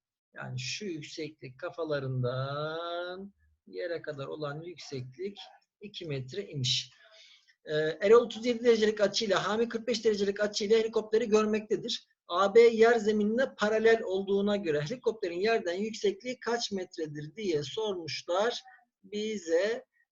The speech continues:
Şöyle yapalım. Şu helikopteri gördükleri yerden yere doğru çizersem bize sordukları yer bu mesafe. Bizim bunu bulmamızı istiyor. Şunu getirip şöyle de birleştirelim. Burada bir dik üçgen o-,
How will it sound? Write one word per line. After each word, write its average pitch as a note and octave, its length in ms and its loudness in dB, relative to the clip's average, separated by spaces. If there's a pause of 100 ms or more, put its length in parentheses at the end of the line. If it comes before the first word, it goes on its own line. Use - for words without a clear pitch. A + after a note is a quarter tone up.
(140)
Şöyle B3 480 -4
yapalım. E3 720 0 (440)
Şu A3 200 -6
helikopteri A3+ 540 2
gördükleri A3+ 680 4
yerden G#3+ 840 2 (340)
yere A3 460 2
doğru F#3+ 360 0
çizersem F#3+ 1500 -4 (300)
bize G#3+ 320 -4
sordukları E3+ 760 -6
yer A3+ 300 2
bu A3 80 2
mesafe. C#3 600 0 (580)
Bizim G#3 360 -2
bunu G#3+ 220 2
bulmamızı C#3+ 460 -4
istiyor. E3 540 -4 (380)
Şunu A#3+ 220 -8
getirip A3+ 420 -4
şöyle G#3 360 0
de F3+ 160 -4
birleştirelim. F#3+ 760 -2
Burada G3+ 280 0
bir G#3 160 -4
dik A3+ 140 -8
üçgen - 320 -6
o-, - 280 -12